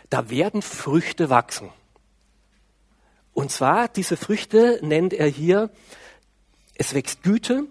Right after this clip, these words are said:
es wächst Gerechtigkeit und ex-, es wächst Wahrheit.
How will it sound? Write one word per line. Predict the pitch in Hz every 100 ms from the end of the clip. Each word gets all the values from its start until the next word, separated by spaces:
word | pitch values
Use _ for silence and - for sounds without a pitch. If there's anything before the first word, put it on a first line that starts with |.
| _ _ _ _ -
es | 139 -
wächst | 143 156 - -
Gerechtigkeit | - 120 165 - 196 - 160 156 170 - _ _
und | 135
ex-, | 139 - -
es | 135 -
wächst | 135 131 - - 117
Wahrheit. | 110 95 95 85 -